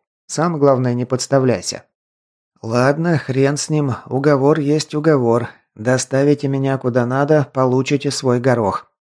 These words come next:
Вот и не нагнетай обстановку». Разговор на этом заглох. Человек, который, как понял дикарь из разговора,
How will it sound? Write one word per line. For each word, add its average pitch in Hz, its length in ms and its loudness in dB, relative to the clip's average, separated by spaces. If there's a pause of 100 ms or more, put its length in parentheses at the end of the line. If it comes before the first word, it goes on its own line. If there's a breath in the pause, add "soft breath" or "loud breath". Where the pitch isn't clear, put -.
(280)
Вот 123 360 -2
и 190 80 4
не 185 120 4
нагнетай 165 520 2
обстановку». 107 760 -6 (960)
Разговор 151 540 2
на 190 120 2
этом 185 220 0
заглох. 143 580 0
Человек, 135 460 0
который, 151 380 2
как 139 240 -2
понял 139 300 2
дикарь 127 420 2
из 120 120 0
разговора, 127 720 2